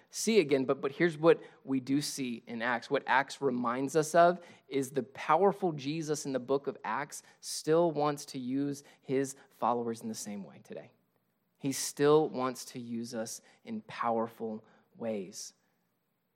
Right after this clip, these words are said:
He uses Peter here to mediate miracles, and he wants to use us as well. He wants to use his followers.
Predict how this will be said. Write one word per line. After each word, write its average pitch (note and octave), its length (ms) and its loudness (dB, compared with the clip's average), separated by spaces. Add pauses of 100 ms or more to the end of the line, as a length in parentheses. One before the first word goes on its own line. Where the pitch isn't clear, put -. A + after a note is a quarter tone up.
He C3+ 100 -2
uses C#3 220 0
Peter D#3+ 320 2
here C3 160 2
to B2 100 0
mediate C3 520 0 (240)
miracles, C3+ 500 2
and C3 80 -4
he C3 80 -2
wants C#3+ 220 0
to B2+ 140 -6
use B2+ 400 -4
us - 500 -4 (400)
as - 220 -10
well. F#2+ 280 -10 (760)
He - 120 -14
wants C3 220 -4
to C3 100 -10
use C3+ 440 0
his B2 200 -8
followers. G#2 720 -4